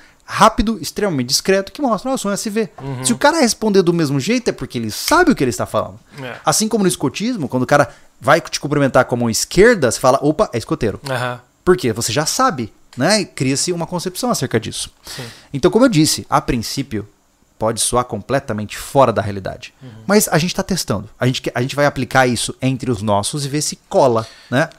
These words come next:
Speaker 2: Sim, e outra coisa, né, Júlio? Tu fala com todos.
Speaker 1: É isso.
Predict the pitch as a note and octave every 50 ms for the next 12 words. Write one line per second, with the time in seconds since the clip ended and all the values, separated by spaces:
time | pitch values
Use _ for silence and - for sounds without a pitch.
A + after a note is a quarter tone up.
0 | _ - - C4+ B3 G3+ E3+ D3+ D3 D3 C#3+ - D#3+ D#3+ - - - B3+ C4 -
1 | A#3 G3+ F#3+ F#3 F#3 F#3 F3+ E3 D#3+ C#3+ D3 C#3+ C3+ - - - D3+ - - -
2 | C#3 C#3+ D3+ D#3 - - - - E3 D#3+ D#3 D#3 D3+ D3 D3 - - _ _ _
3 | _ _ _ _ - - - C4 C4 A3 - - - - - - - - - -
4 | _ _ - - - F3 G3 G#3 G#3 G#3+ A3+ - - - A#2+